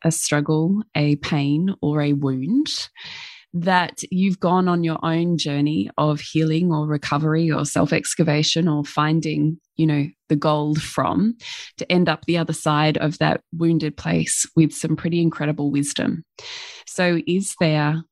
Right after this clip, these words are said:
a story from your past that you would feel comfortable in sharing with us in our community about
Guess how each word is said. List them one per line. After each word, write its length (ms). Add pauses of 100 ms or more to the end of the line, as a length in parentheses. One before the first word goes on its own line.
(140)
a 80
story 440
from 200
your 120
past 720
that 160
you 320
would 180
feel 760 (120)
comfortable 520
in 100
sharing 400
with 120
us 220
in 80
our 140
community 800
about 600